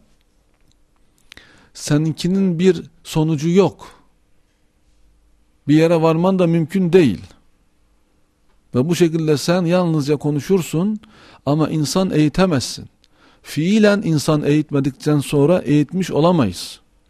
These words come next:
Sırf konuşmak değil, hizmet içerisinde olsaydın bir sürü görevlerin olurdu. Her türlü şeyi öğrenirdin, her vitamini alırdın, fiilen bedenen işin içerisinde olurdun. Tek başına olduğun zaman ne kendin işin içindesin bedenen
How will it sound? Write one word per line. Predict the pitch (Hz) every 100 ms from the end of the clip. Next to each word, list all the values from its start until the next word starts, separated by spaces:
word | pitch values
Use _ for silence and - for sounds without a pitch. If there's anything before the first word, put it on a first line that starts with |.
| _ _ - - _ _
Sırf | - 185 160
konuşmak | 156 156 151 160 135
değil, | 180 175 110 - - -
hizmet | 135 147 165
içerisinde | 151 160 147 143 147
olsaydın | 143 131 139 123 156 190
bir | 160
sürü | 160 156
görevlerin | 143 135 123 123 147
olurdu. | 165 165 160 170 156 - _ _ _ _ _ _ -
Her | 156 170
türlü | - 147 160
şeyi | - 165
öğrenirdin, | 165 165 165 165 151
her | 139 196 196
vitamini | - 156 151 151
alırdın, | 139 139 135 185 226 170 -
fiilen | - 160 196 190 165
bedenen | 139 139 220 208
işin | 147 147
içerisinde | 127 - 117 107 117 113
olurdun. | 113 104 95 98 92 - _ _ _ _ - - - - -
Tek | 156 -
başına | 139 - 147
olduğun | 139 139 143 160
zaman | 151 160 190 151 139
ne | 165
kendin | - 143 135 190
işin | 175 - 156
içindesin | 131 139 135 123 127 123
bedenen | 131 131 143 214